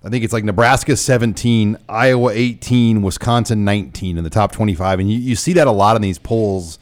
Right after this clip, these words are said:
We don't really know who's gonna win the West, so we're just gonna make them all, like, <laughs> seventeen, eighteen, nineteen, or twenty-one, twenty-two, twenty, just kinda lump them all together. They, they have Nebraska seventeen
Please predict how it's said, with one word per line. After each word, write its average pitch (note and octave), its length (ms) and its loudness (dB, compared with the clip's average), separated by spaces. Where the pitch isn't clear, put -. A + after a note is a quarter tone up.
We B2+ 120 4
don't F3+ 180 6
really D3+ 220 4
know A#2 180 4
who's D3 140 6
gonna D3 180 0
win D3 240 2
the C#3+ 80 2
West, C#3+ 320 2
so - 80 -10
we're G#2 80 -2
just B2 160 0
gonna C#3 180 2
make A2+ 280 4
them G#2+ 200 2
all, A#2 300 6
like, G2 200 0
<laughs> - 100 -2
seventeen, A#2+ 280 2
eighteen, A#2 320 2
nineteen, G#2+ 440 0
or G2 60 -2
twenty-one, A2 580 -2
twenty-two, G#2 420 -4
twenty, G#2 300 -4
just B2 180 -2
kinda C3+ 180 2
lump A#2+ 300 0
them A#2+ 180 4
all A#2 140 6
together. A2 520 2
They, C#3+ 260 0
they C#3 240 4
have D#3+ 200 6
Nebraska C3 520 2
seventeen A2+ 760 0